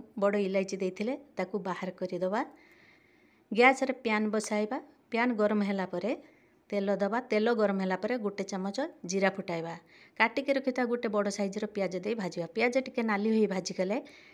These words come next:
କାଟିକି ରଖିଥିବା ଗୋଟେ ବିଲାତି ଦେଇଦେବା। ଅଦା ରସୁଣ ପେଷ୍ଟ ଗୋଟେ ଚାମଚ ଦେଇ ଭାଜିବା ମସଲାକୁ।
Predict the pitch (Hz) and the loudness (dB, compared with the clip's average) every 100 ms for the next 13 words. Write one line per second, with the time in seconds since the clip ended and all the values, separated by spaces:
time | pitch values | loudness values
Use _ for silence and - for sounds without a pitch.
0 | _ - 214 240 226 214 190 196 196 196 | _ -2 0 2 0 -2 -4 -4 -4 -6
1 | 185 185 185 180 208 - _ _ - 175 | -6 -4 -6 -8 -10 -12 _ _ -8 -6
2 | 170 165 165 - - - - 202 226 285 | -4 -6 -8 -14 -20 -16 0 2 4 4
3 | 285 277 247 226 196 190 277 226 208 196 | 4 2 0 2 0 0 0 -2 -2 -4
4 | 185 180 180 185 277 294 - - - _ | -4 -4 -4 -2 -4 -6 -18 -20 -20 _
5 | _ - _ _ - 180 196 190 190 196 | _ -20 _ _ -16 -8 -2 -2 0 -2
6 | 185 170 180 170 175 | -2 -4 -6 -8 -10